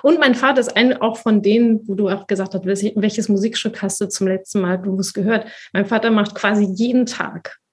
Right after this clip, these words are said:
bewusstes Hören. Er legt sich eine C D, er hat eine riesige Schallplattensammlung oder C Ds, ähm, oder D V Ds mit Opern, ist ein ganz, ganz großer Opernliebhaber, Wagner-Liebhaber.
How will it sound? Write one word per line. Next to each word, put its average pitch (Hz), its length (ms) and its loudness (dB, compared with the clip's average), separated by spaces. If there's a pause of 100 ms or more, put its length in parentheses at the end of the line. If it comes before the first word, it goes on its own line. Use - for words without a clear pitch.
(240)
bewusstes 226 720 0
Hören. 196 440 0
Er 208 100 2
legt 220 180 2
sich 214 200 -2
eine 202 140 4
C - 140 -4
D, 180 100 -4
er 202 80 0
hat 196 100 -4
eine 196 140 -2 (100)
riesige 240 360 4
Schallplattensammlung 196 720 -2
oder 208 180 -2
C 202 160 -6
Ds, 247 320 0 (760)
ähm, 202 360 2
oder 262 260 6
D 226 140 4
V 226 160 0
Ds 208 200 2
mit 202 120 0
Opern, 247 420 0
ist 214 120 -2
ein 190 40 0
ganz, 233 240 2
ganz 208 220 0
großer 208 320 0
Opernliebhaber, 220 720 0
Wagner-Liebhaber. 202 1040 0